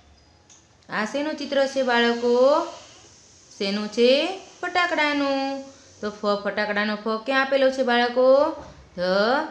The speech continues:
ધજાનો ધ. પ, પતંગનો પ. ફ, ફટાકડાનો ફ.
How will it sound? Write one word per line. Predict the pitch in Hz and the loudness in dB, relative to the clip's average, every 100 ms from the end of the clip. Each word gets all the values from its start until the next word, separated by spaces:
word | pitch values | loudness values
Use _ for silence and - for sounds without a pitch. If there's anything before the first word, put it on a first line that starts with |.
| - - _ | -12 -20 _
ધજાનો | 302 311 320 311 311 | -2 0 0 0 0
ધ. | 277 269 262 269 269 - - _ | 0 2 2 0 -4 -14 -20 _
પ, | - 185 196 214 285 302 - - | -2 0 2 2 0 -4 -14 -8
પતંગનો | 294 302 311 302 294 | -6 -4 -4 -2 -4
પ. | 285 233 240 247 254 - - _ - | -2 -2 0 0 -4 -12 -20 _ -6
ફ, | 175 185 208 262 285 - - - _ | -2 0 2 0 -4 -14 -20 -20 _
ફટાકડાનો | 311 339 339 320 311 311 | -2 0 2 2 0 -2
ફ. | 302 | -2